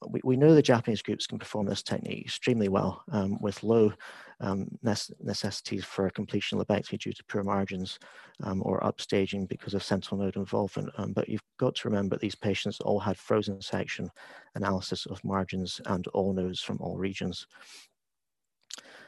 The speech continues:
Um, some of the literature suggests some cautions about which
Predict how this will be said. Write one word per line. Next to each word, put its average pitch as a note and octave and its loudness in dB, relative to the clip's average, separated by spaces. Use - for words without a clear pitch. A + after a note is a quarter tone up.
Um, F#2+ -2
some - 4
of D3+ 8
the B2 10
literature A2 4
suggests - 2
some F#2+ -2
cautions A#2+ -2
about G2+ 0
which - -2